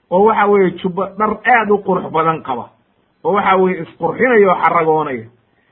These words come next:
Markaasuu nebigu waxa uu yidhi, ilaa uu nebiga soo ag istaagay. Markaasuu nebigu wuxuu yidhi, "Ninkaani," eh, maya, ninkaa wuxuu yidhi markaa,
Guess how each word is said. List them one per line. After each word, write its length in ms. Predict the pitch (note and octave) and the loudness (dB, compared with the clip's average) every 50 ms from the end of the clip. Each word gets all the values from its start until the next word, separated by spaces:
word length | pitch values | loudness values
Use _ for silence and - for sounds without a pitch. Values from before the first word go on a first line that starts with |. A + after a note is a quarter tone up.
| _ _ _ - | _ _ _ -10
Markaasuu 560 | D#3+ D#3 - G3 G3+ A3 A3 A3 - A3 G#3 | -10 -6 0 2 2 2 2 0 -4 -4 0
nebigu 340 | G#3+ A3+ A3 G#3+ G#3+ G3 G#3+ | 2 2 0 0 0 2 2
waxa 220 | A3+ G#3+ G3+ G#3 | 2 2 2 2
uu 120 | G3 F#3+ F#3+ | 2 2 4
yidhi, 260 | F#3+ F#3+ F#3+ F3+ F3 | 2 0 0 -2 -2
ilaa 200 | F#3 G#3+ A3 G#3 | -2 0 0 0
uu 100 | G#3 G3 | 0 2
nebiga 340 | G#3 A#3 A#3 G#3+ F#3+ F#3+ E3 - | 2 2 2 2 0 -2 -4 -2
soo 120 | - F#3+ F#3 | 0 2 2
ag 160 | F3+ D#3+ C#3+ | 2 0 -4
istaagay. 540 | C3 A#2 - - C3+ B2+ A#2+ A#2 A2+ G#2+ A2 - _ _ _ _ _ _ _ _ _ _ - | -10 -12 -8 -6 -4 -4 -4 -6 -8 -12 -12 -16 _ _ _ _ _ _ _ _ _ _ -2
Markaasuu 300 | G#3+ A3+ A3+ F#3+ A#3 A3+ | 0 0 0 0 -2 0
nebigu 360 | G#3+ A#3 A#3 A3 A3+ G3+ A3 | 2 2 2 2 0 0 2
wuxuu 220 | A3+ A3 A3+ G#3+ G3 | 2 4 4 4 6
yidhi, 340 | G3+ G3 G3+ G#3 G#3 - - - _ _ _ _ _ _ _ _ _ _ | 6 6 4 4 2 0 -10 -20 _ _ _ _ _ _ _ _ _ _
"Ninkaani," 640 | F3 A3+ C4 B3 - - G#3 F#3+ F3 F3 F#3 G3 G3 F#3+ - _ _ _ _ _ _ _ _ _ _ _ _ _ _ _ _ _ _ _ _ _ _ _ _ _ _ _ _ _ _ _ _ _ _ _ _ _ _ _ _ _ _ _ _ _ _ | -4 -2 -2 -2 -2 2 2 2 2 4 0 -2 -4 -6 -14 _ _ _ _ _ _ _ _ _ _ _ _ _ _ _ _ _ _ _ _ _ _ _ _ _ _ _ _ _ _ _ _ _ _ _ _ _ _ _ _ _ _ _ _ _ _
eh, 520 | D#3 D3+ D#3+ D#3+ E3 E3 D#3+ E3 D#3+ D3+ - - _ _ _ _ _ _ _ _ _ _ _ _ _ _ _ _ _ _ _ | -2 0 0 2 0 0 0 0 -2 -4 -6 -12 _ _ _ _ _ _ _ _ _ _ _ _ _ _ _ _ _ _ _
maya, 220 | - G3 A3 A3 G#3+ | -6 -4 -2 -2 0
ninkaa 300 | A#3+ B3 G#3+ A#3+ G#3 G#3 | -2 0 0 2 2 2
wuxuu 220 | A3 A3 G#3+ G3+ F#3+ | 2 2 2 2 4
yidhi 160 | F#3+ F#3+ F#3+ | 4 4 2
markaa, 540 | G3+ G3+ F#3+ G#3+ G3 G3 G3 F#3 - - | 0 0 2 2 2 2 2 0 -4 -12